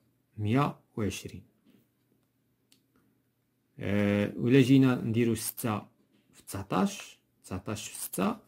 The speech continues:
نلقاوه صغر من مية وخمسطاش. إذا ستة في تسعتاش، ستة ربعة وخمسين، ستة في واحد ستة، إذا مية وربعطاش. إذا العدد الأقرب هو أننا نزيدو خمسة،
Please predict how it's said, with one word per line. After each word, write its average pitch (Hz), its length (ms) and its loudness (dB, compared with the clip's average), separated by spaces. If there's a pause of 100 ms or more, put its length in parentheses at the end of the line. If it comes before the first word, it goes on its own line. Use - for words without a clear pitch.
نلقاوه 131 500 0 (240)
صغر 156 260 -2
من 139 140 6
مية 135 120 6
وخمسطاش. - 720 -8
إذا 107 180 -6
ستة - 300 -8
في 107 80 -12
تسعتاش، 147 420 -8
ستة - 400 -8 (560)
ربعة 104 540 -4
وخمسين، 127 440 -8
ستة - 300 -6
في 110 100 -6
واحد 98 180 -4
ستة، 135 500 -8 (280)
إذا 139 240 -2 (1200)
مية 120 140 2
وربعطاش. 95 760 -2 (100)
إذا 127 260 0 (600)
العدد 110 360 2
الأقرب 131 460 -4
هو 113 220 4
أننا 120 400 2
نزيدو 104 300 0
خمسة، 131 500 -6